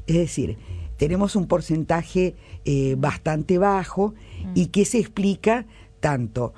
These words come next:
Speaker 1: por razones, como mencionaba Magdalena, y como tú también, de las obligaciones extra mercado laboral,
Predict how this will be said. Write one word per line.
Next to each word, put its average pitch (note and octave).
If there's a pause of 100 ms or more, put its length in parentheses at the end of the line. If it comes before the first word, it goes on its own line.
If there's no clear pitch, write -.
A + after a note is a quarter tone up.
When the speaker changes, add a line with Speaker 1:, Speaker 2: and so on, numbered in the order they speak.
(260)
Speaker 1:
por D3
razones, E3+
como D3
mencionaba C#3+
Magdalena, D3+
y B2
como B2
tú C#3
también, E3
de C#3+
las G#2+ (120)
obligaciones C#3+ (240)
extra G3+
mercado C3
laboral, F3+